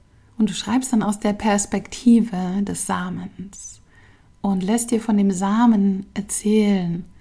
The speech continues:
wer er ist, wohin er will, wozu er Lust hat,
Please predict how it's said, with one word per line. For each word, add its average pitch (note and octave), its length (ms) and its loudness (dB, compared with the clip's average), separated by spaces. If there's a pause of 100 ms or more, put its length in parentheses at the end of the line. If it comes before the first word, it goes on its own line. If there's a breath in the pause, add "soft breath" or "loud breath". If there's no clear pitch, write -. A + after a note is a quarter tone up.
(440 soft breath)
wer G#3 240 2
er F#3 240 -4
ist, - 500 0
wohin G3+ 320 2
er F#3+ 200 0
will, G#3 340 0 (1600)
wozu A#3 340 2
er G#3+ 120 4
Lust A#3 420 -2
hat, - 440 -10